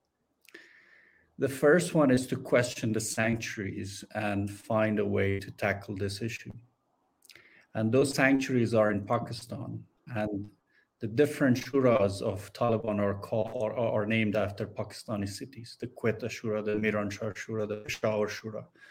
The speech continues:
I mean, these are not Afghan cities. And it is very well established and well known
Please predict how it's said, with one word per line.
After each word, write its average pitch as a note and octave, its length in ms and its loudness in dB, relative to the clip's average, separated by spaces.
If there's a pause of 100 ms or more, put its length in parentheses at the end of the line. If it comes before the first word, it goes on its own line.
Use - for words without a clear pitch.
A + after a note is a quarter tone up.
(340)
I A2+ 40 0
mean, A2 140 4
these B2+ 220 6
are A#2 140 8
not A#2 240 4
Afghan G#2+ 360 2
cities. - 580 -10 (1120)
And A#2 120 6
it D3 160 4
is C3+ 120 0
very B2+ 300 8
well C3 240 6
established B2+ 720 0
and A#2 140 0
well A#2+ 220 2
known A2 600 0